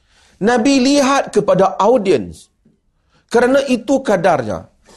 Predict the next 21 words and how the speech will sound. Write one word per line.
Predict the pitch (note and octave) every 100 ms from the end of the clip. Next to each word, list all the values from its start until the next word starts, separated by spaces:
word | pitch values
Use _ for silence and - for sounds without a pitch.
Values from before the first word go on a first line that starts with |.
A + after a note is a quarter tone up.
| _
Sama | - A3 D4 D4+
juga | F#3+ D#3+ -
kita. | G3 A3 F#3+ F#2 - _ _ _ - - -
Apabila | D#3+ F#3 G3 F#3+
kita | F#3
datang | F3+ E3+ F3 D3
tempat | C3+ C#3+ D#3
orang | C3 B2+
kaya, | A2+ A2 C3+ G#3+ A#3 - _
kita | F3 G#3 A3+
bagi | A3 G#3+
tahu | - B2+ A#2+
dia |
tentang, | A2+ A2 G#2+ D#3 E3
kita | D3+ - - G#3 A#3+ A#3 _
ceramah | - G3 E3 A#2+
kepada | A2 A2
dia | C#3+ F3
tentang | D#3 C3+ E3 F#3+ - _ _ _ _ _
bagaimana | - A#2+ C3+ D3+ F#3+
menggunakan, | D3+ B2 A#2 A#2+ A2+